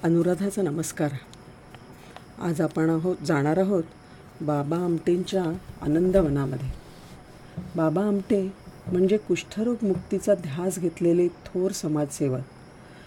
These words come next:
बाबा आणि साधनाताईं अगदी लोकविलक्षण जीवन जगले.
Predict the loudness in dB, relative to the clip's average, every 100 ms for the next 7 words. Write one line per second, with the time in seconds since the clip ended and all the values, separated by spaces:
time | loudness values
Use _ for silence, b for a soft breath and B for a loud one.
0 | B B B -20 -14 0 2 4 2 0
1 | -2 0 0 2 2 4 4 2 2 2
2 | 2 0 -4 -18 -20 -20 -20 -8 -6 -2
3 | 0 2 2 4 4 4 0 0 0 4
4 | 4 4 4 2 0